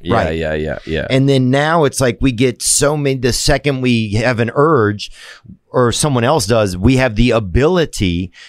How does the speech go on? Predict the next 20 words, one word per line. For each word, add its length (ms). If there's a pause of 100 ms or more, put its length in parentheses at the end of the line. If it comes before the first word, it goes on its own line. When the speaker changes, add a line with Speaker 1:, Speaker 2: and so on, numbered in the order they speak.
Speaker 2:
to 140
put 280
the 160
urge 340
onto 600
a 180
blockchain 840
almost 460
Speaker 1:
Yeah, 340
Speaker 2:
through 200
Speaker 1:
yeah. 80
Speaker 2:
Instagram 500
or 80
social 380
media. 480
Speaker 1:
Or 160
on 220
the 40
dating 300
site. 280